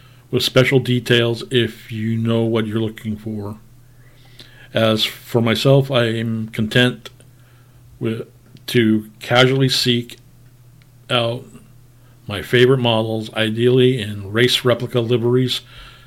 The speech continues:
I asked a dozen of the, the Hot Wheels subreddit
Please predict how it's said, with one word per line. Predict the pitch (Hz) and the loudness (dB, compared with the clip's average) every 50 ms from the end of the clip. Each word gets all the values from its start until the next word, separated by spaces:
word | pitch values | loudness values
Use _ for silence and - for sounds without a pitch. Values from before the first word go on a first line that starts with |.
| - - - - _ - - - - - - - - - - - | -20 -20 -20 -20 _ -20 -20 -20 -20 -20 -20 -20 -20 -20 -4 0
I | 123 120 117 | 0 2 2
asked | 113 113 120 127 - - - - - - | 2 2 0 0 0 -4 -8 -14 -10 -8
a | 113 107 107 110 117 123 127 123 127 - - - - - - - - - - - - - - - - - - - | -6 -6 -6 -6 -6 -8 -8 -10 -12 -16 -20 -20 -20 -20 -20 -20 -20 -20 -20 -20 -20 -20 -20 -20 -20 -20 -6 -2
dozen | 120 110 110 123 135 135 123 135 139 139 | 0 2 4 4 4 2 2 2 2 2
of | 131 123 123 120 120 | 2 0 -2 -2 -2
the, | 107 98 101 - - - - - - - - - - - - - - - - - - - - - _ - - - - - _ - _ _ _ _ - _ _ _ _ _ - _ - | -4 -4 -6 -8 -10 -14 -16 -18 -20 -20 -20 -20 -20 -20 -20 -20 -20 -20 -20 -20 -20 -20 -20 -20 _ -20 -20 -20 -20 -20 _ -20 _ _ _ _ -20 _ _ _ _ _ -20 _ -6
the | 120 110 - | -4 -2 2
Hot | 123 123 117 - 139 | 2 2 2 0 0
Wheels | 135 131 127 127 127 127 127 123 - - | 0 2 2 2 2 2 0 -2 -4 -8
subreddit | - - - 147 135 117 117 117 113 113 117 120 - - | -6 0 2 2 2 4 2 2 2 0 0 -2 -4 -8